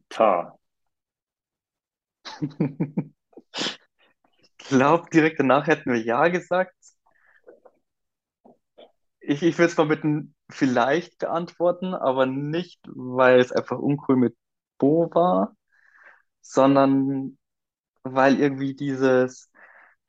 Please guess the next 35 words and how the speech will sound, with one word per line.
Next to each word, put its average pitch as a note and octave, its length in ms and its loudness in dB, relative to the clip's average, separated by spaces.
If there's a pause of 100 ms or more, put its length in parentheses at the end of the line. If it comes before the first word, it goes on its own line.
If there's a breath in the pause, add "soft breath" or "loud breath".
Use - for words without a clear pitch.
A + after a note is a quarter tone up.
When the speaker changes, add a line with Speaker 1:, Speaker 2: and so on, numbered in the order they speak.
(180)
Speaker 2:
dieser C3 180 2
Spirit, D3+ 560 -2
die C3 80 -6
das, C3+ 240 -10
äh, A#2 260 -6
dieser A#2+ 280 0
mit D3+ 220 0
sich A#2+ 220 -2
bringt, B2 300 0
erstmal A#2+ 280 0
so A#2+ 100 0
verflogen B2 720 0
ist - 400 -8 (460)
und B2 160 2
irgendwie B2 260 4
so B2 200 2
diese B2 320 -2
Next A#2+ 460 -2
Challenge B2+ 360 -2 (140)
gerade G#2+ 200 -6
irgendwie A2+ 360 -4
bei A2+ 140 -2
mir C#3 180 -2
so D3+ 80 -2
ein D3 80 -12
bisschen D3+ 360 -8
fehlt, E3+ 380 -2
weil A#2 100 2
ich A#2 80 -4
weiß, B2 140 6
okay, A#2+ 200 0
das B2 100 -2
ist - 100 -6
jetzt - 120 -6
geschafft, - 300 -6